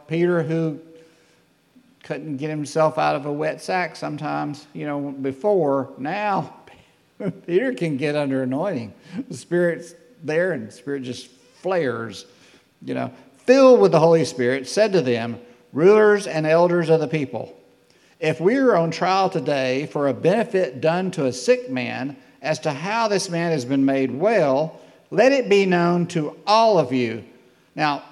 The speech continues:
the next three verses is like the compressed version of the gospel. It's all right there. He, they've al-, he's already done it over in chapter three in a compressed little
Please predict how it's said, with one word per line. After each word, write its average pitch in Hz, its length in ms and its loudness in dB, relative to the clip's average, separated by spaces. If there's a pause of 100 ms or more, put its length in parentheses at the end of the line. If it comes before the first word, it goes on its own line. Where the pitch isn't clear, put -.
(420)
the 160 120 -2
next 240 560 -4
three 208 240 -4
verses 175 720 -2 (420)
is 147 220 -4
like 170 400 0
the 156 100 -6
compressed 196 880 -4
version 151 640 -2
of 135 200 -8
the 131 100 -6
gospel. 131 680 -10 (720)
It's 156 220 -6
all 202 480 8
right 165 320 0
there. 143 340 -4 (800)
He, 151 140 -6
they've 175 200 4
al-, 214 120 6
he's 180 200 4
already 214 300 6
done 165 260 2
it 147 160 -4 (100)
over 139 220 -2
in 127 80 -2
chapter 139 340 -2
three 151 360 -8
in 135 120 -6
a 131 60 -4
compressed 127 720 -8
little 131 340 -4